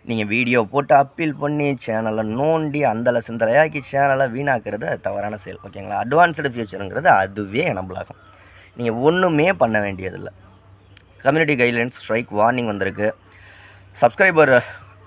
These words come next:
ஆ, அதான் ஹண்ட்ரட் கே வந்தும் சில்வர் ப்ளே பட்டன் வரா-, வருமா வராதா? சொல்லுங்க, எவ்வளோ நாள் வெயிட் பண்ணணும்? கம்யூனிட்டி கைட்லைன் ஸ்ட்ரைக் இருக்குல்ல, வார்னிங் ஸ்ட்ரைக் இருக்குல்ல, அதை நீங்க ரிமூவ் பண்ணுங்க, ஓகேங்களா? சின்னதா ஒரு டியூட்டோரியல்,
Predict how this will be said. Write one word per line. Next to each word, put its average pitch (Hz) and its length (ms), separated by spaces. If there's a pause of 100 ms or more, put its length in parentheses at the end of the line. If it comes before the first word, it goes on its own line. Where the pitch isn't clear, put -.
(180)
ஆ, 110 420 (280)
அதான் 113 240 (680)
ஹண்ட்ரட் 135 320
கே 147 160
வந்தும் 135 240
சில்வர் 139 320
ப்ளே 123 140
பட்டன் 120 360 (260)
வரா-, 104 280
வருமா 123 300
வராதா? 98 380
சொல்லுங்க, 120 440
எவ்வளோ 120 260
நாள் 120 200
வெயிட் 107 180 (140)
பண்ணணும்? 87 280 (1120)
கம்யூனிட்டி 196 400
கைட்லைன் 156 340
ஸ்ட்ரைக் 143 440
இருக்குல்ல, 107 680 (100)
வார்னிங் 147 280
ஸ்ட்ரைக் 110 320
இருக்குல்ல, 101 240
அதை 113 320
நீங்க 120 460
ரிமூவ் 175 300
பண்ணுங்க, 107 460
ஓகேங்களா? 104 500 (100)
சின்னதா 165 460
ஒரு 156 340 (400)
டியூட்டோரியல், 160 460